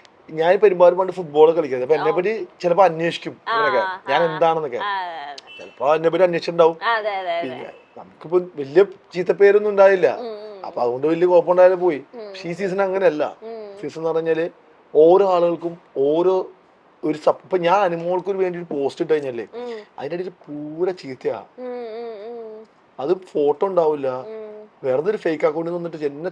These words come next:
Speaker 1: തെറി പറയുക,
Speaker 2: ഉം, ഉം.
Speaker 1: അനുമോളെ മോശം പറയുക.
Speaker 2: ഉം.
Speaker 1: ഇവന് അനുമോളെ പേഴ്സണലി അറിയാതെ തന്നെയാണ് ഒരാളെ കുറ്റം പറയുന്നത്.
Speaker 2: അതെ, അതെ,
Speaker 1: ഇപ്പൊ
Speaker 2: സത്യം.
Speaker 1: ചെന്നനെ പേഴ്സണലി അറിഞ്ഞിട്ട്
Speaker 2: ഉം.
Speaker 1: കുറ്റം പറയുന്ന ന്യായമുണ്ട്.
Speaker 2: ഉം.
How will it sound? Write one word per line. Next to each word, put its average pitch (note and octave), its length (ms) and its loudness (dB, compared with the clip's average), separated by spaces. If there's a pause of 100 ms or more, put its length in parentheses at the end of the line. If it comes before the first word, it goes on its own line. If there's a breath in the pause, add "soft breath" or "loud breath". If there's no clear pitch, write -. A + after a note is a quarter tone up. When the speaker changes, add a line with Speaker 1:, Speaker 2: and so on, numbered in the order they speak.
Speaker 1:
തെറി C#3+ 120 -2
പറയുക, C3 280 -2
Speaker 2:
ഉം, G#3+ 580 -12
ഉം. A3+ 80 -10
Speaker 1:
അനുമോളെ F3 340 0
മോശം D3 320 -6
പറയുക. A#2+ 280 -6
Speaker 2:
ഉം. A3 440 -12 (260)
Speaker 1:
ഇവന് G#3 140 0
അനുമോളെ G#3 480 -2
പേഴ്സണലി F3+ 500 -4
അറിയാതെ D#3+ 320 0
തന്നെയാണ് D#3 240 -6
ഒരാളെ C#3 200 -4
കുറ്റം B2 280 -14
പറയുന്നത്. G#2+ 300 -18
Speaker 2:
അതെ, F#3+ 240 -14
അതെ, E3+ 80 -14
Speaker 1:
ഇപ്പൊ D#3+ 440 -20
Speaker 2:
സത്യം. E3+ 180 -8
Speaker 1:
ചെന്നനെ F3 340 4
പേഴ്സണലി F3+ 380 2
അറിഞ്ഞിട്ട് D#3 560 0 (100)
Speaker 2:
ഉം. G#3+ 180 -18 (240)
Speaker 1:
കുറ്റം D#3+ 160 -2
പറയുന്ന E3 240 0
ന്യായമുണ്ട്. B2 420 -4
Speaker 2:
ഉം. A2 300 -18